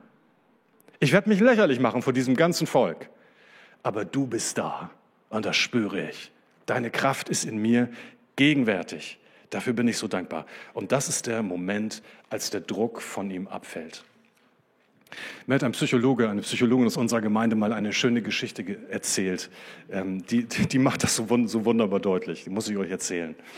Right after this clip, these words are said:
Und zwar gibt's einen Psychiater, einen Therapeuten in New York, und der macht mit seinen Patienten immer eine Exkursion zu zwei Sehenswürdigkeiten der Stadt. Die erste Sehenswürdigkeit steht im R C A-Gebäude an der Fifth Avenue.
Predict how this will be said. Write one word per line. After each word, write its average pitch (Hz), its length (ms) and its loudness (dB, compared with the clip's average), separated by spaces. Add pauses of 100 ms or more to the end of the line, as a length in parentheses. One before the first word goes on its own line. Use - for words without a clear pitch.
(380)
Und 113 120 -4
zwar 120 220 4
gibt's 139 220 0
einen 131 140 2
Psychiater, 131 560 0
einen 107 100 0
Therapeuten 123 480 2
in 104 100 4
New 101 60 2
York, 98 360 0 (340)
und 120 160 0
der 117 60 6
macht 127 320 2
mit 120 120 4
seinen 139 240 4
Patienten 139 580 0
immer 123 280 0
eine 123 220 4
Exkursion 123 840 4
zu - 180 -2
zwei 151 500 2
Sehenswürdigkeiten 110 960 2
der 76 100 -6
Stadt. - 380 -8 (260)
Die 127 140 0
erste 220 320 6
Sehenswürdigkeit 110 800 2 (260)
steht - 260 0
im 117 160 4
R 123 160 0
C 127 220 0
A-Gebäude 135 540 4
an 110 60 4
der 110 80 4
Fifth - 380 -2
Avenue. 151 480 4